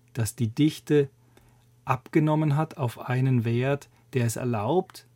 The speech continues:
dass die Entkommwahrscheinlichkeit für die Photonen von null auf eins steigt. Also es ist auf einmal möglich. Das ist wie die Decke bei Hochnebel, wenn ich mit, wenn ich auf den Berg fahre und auf einmal, hurra,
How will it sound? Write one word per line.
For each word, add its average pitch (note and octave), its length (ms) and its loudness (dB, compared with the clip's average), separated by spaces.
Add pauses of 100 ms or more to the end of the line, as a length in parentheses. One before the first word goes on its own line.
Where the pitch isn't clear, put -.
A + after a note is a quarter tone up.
(320)
dass A#2 140 -2
die - 100 -6
Entkommwahrscheinlichkeit D3 1200 0
für B2 120 -6
die A2 100 0
Photonen C3+ 720 -2 (460)
von A#2+ 220 2
null A#2+ 220 4
auf A2 120 0
eins G2+ 360 -6 (260)
steigt. F#2 440 -6
Also A2+ 140 -4
es A#2+ 80 0
ist D3 160 0
auf A#2+ 100 -6
einmal D3 260 2
möglich. A#2+ 440 2
Das B2+ 140 -4
ist C3 140 -4
wie C#3+ 100 2
die C#3 100 -2
Decke A#2+ 340 0
bei A2+ 180 0
Hochnebel, A#2+ 580 2
wenn A2 120 0
ich G#2 120 -2
mit, A2+ 260 -6
wenn B2+ 180 -8
ich A#2 100 -2
auf A2 80 -4
den A#2+ 100 0
Berg B2 260 0
fahre B2+ 260 0
und B2 100 0
auf A2+ 120 -4
einmal, B2 280 -4
hurra, A2+ 380 -4